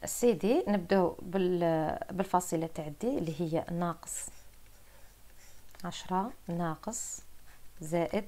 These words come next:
ثلاثة فاصل خمسة. إذا ناقص عشرة لن تتغير، الناقص تصبح زائد، وهنا نقوم بكتابة العدد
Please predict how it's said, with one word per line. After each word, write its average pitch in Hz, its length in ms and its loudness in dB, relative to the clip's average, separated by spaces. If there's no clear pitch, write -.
ثلاثة 180 600 0
فاصل 175 420 -2
خمسة. - 460 -6
إذا 180 260 0
ناقص 180 480 0
عشرة 175 320 2
لن 180 180 2
تتغير، 170 640 2
الناقص 170 480 0
تصبح - 360 -6
زائد، 185 380 0
وهنا 175 400 0
نقوم 185 440 -2
بكتابة 175 640 -2
العدد 165 500 -2